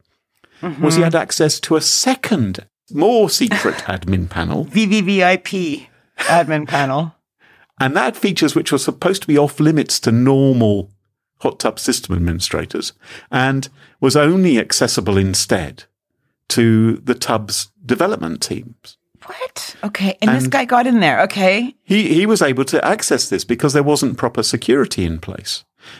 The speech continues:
Speaker 2: And what he found was he was then able to extend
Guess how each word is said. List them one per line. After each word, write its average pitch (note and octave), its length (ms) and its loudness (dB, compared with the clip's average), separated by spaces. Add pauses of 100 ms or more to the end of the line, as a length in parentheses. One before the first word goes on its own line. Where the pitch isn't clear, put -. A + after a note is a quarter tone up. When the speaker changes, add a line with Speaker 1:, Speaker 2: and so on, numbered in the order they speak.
(160)
Speaker 2:
And E3 320 0
what F#3+ 220 2
he E3+ 60 0
found F3+ 320 0
was G#2 200 -2
he F3 160 0
was F3 120 2
then C3+ 220 2
able C3 580 0 (600)
to C3 120 0
extend A2 960 0